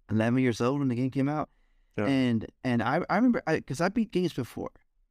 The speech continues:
Speaker 1: I, I beat a lot of games ear-, ear-, early on, but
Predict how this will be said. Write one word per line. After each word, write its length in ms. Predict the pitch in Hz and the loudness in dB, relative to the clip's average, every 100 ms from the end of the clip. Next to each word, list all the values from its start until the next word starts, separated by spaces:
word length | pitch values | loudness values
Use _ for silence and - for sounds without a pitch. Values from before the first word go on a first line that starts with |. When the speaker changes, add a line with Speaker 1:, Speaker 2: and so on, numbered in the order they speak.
| _ _ _ _ - | _ _ _ _ -2
Speaker 1:
I, 160 | 123 - | 0 0
I 80 | 135 | 0
beat 140 | 180 | 2
a 60 | 139 | 2
lot 180 | 120 110 | 2 0
of 60 | |
games 380 | 73 - - - _ | -2 -8 -12 -14 _
ear-, 160 | 117 117 - | -2 0 0
ear-, 320 | 113 - - | -2 -4 -6
early 220 | 113 110 | -2 -2
on, 160 | 104 98 | -2 -4
but 240 | 107 113 | -2 -4